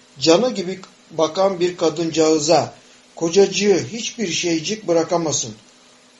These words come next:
Olur öyle şey, olur şey değil. Bari avukatıma danışayım da bir kulpunu, kolayını bulmaya çalışayım. Noter. Bunun için avukata gitmek doğru olmaz. Çünkü böyle şeylerde avukatlar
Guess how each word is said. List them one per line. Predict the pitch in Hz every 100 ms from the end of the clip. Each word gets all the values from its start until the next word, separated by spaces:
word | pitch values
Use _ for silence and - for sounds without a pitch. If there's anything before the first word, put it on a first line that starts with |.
| -
Olur | 175 226 269
öyle | 226 214
şey, | 185 190 165 160 - _
olur | 170 196 254
şey | - 202 175 143
değil. | 135 - - _ _ - _ -
Bari | 196 247 220
avukatıma | 190 202 196 202 214
danışayım | 185 185 175 185 254 214
da | 147 151
bir | 226
kulpunu, | - 180 160 160 147 214 214 - _
kolayını | - 190 185 160 202
bulmaya | 165 151 151 160
çalışayım. | 160 135 120 120 110 - - _ _ -
Noter. | 139 156 117 98 - _ _ _ - - _ - - _ _
Bunun | 160 247 285
için | 220 233
avukata | 220 190 202 202
gitmek | 202 180 180 190 190
doğru | 175 165 165
olmaz. | 175 147 135 113 - - -
Çünkü | - 226 208 143
böyle | 156 214 190
şeylerde | 147 147 135 135 131 175
avukatlar | 156 - 147 160 185